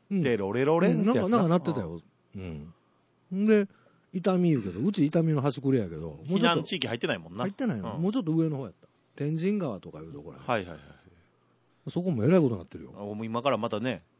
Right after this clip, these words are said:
Speaker 2: こう夏前になったら
Speaker 1: 田植えの季節やからね。
Speaker 2: いや、田植え関係ないね。
Speaker 1: うん。
Speaker 2: 最近早いやん、台風なんか。
Speaker 1: はいはい。そうです、そうです。
Speaker 2: また来る可能性が。
Speaker 1: 梅雨も早いし。
Speaker 2: 梅雨も早い。
Speaker 1: うん。
Speaker 2: 梅雨ある？
Speaker 1: いや、早いしね、長いんよ。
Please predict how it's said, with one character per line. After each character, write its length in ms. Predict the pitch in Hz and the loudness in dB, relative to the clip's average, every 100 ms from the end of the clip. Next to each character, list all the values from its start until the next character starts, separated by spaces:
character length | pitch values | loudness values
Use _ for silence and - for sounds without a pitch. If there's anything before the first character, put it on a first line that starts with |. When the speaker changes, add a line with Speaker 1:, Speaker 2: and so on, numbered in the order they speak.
| _ - | _ -12
Speaker 2:
こ 140 | - 104 | -8 -4
う 20 | |
夏 340 | 110 117 - | -2 -4 -4
前 180 | 127 120 | -2 -2
に 40 | |
な 60 | 95 | -4
っ 20 | |
た 100 | 98 | -8
ら 60 | 98 | -8
Speaker 1:
田 160 | 107 | -2
植 120 | 123 120 | 0 2
え 40 | |
の 80 | 117 | 0
季 60 | |
節 180 | 143 113 | -2 -2
や 60 | 92 | -6
か 120 | 80 | -10
ら 80 | 104 | -8
ね。 60 | 101 | -6
Speaker 2:
い 80 | 139 | -2
や、 80 | 120 | -2
田 340 | - 110 135 | -2 2 6
植 140 | 147 151 | 8 6
え 20 | |
関 220 | 117 113 | 2 -4
係 100 | 110 | -4
な 100 | 90 | -6
い 40 | 87 | -8
ね。 80 | - 233 | -12 -14
Speaker 1:
う 40 | 185 | -12
ん。 280 | 170 156 147 | -12 -6 2
Speaker 2:
最 140 | 180 | 4
近 120 | 170 | 6
早 200 | 147 240 | 8 8
い 40 | 113 | 8
や 80 | 87 | 4
ん、 40 | |
台 180 | 131 127 | 4 4
風 120 | 123 | 0
な 100 | 98 | -4
ん 40 | 90 | -8
か。 160 | - _ | -12 _
Speaker 1:
は 140 | - 98 | -8 -6
い 60 | |
は 0 | |
い。 40 | 85 85 76 76 | -8 -12 -16 -14
そ 120 | 107 | -12
う 40 | 85 | -12
で 80 | 69 | -16
す、 180 | - - | -20 -20
そ 120 | 76 | -20
う 40 | - | -20
で 80 | |
す。 100 | - - _ _ _ _ _ _ - | -20 -20 _ _ _ _ _ _ -8
Speaker 2:
ま 120 | 143 | -2
た 80 | 139 | 2
来 120 | 139 | 2
る 80 | 127 | 0
可 100 | 104 | -4
能 120 | 98 | -6
性 140 | 131 107 | -6 -10
が。 80 | |
Speaker 1:
梅 0 | |
雨 0 | |
も 0 | |
早 0 | |
い 0 | 92 | -12
し。 120 | - | -6
Speaker 2:
梅 80 | 139 | -4
雨 80 | |
も 100 | 123 | -4
早 160 | 92 95 | -4 -6
い。 40 | |
Speaker 1:
う 20 | 78 | -8
ん。 20 | |
Speaker 2:
梅 100 | 87 80 | -12 -4
雨 120 | 196 | 0
あ 100 | 98 | 2
る？ 140 | 135 330 _ _ _ _ - | 0 -4 _ _ _ _ -12
Speaker 1:
い 20 | |
や、 80 | 135 | -6
早 200 | - 294 | -2 -2
い 60 | - | -4
し 120 | 117 | -6
ね、 140 | 117 | -6
長 320 | 139 285 311 | -4 -4 -6
い 60 | 110 | -8
ん 40 | |
よ。 100 | 90 | -12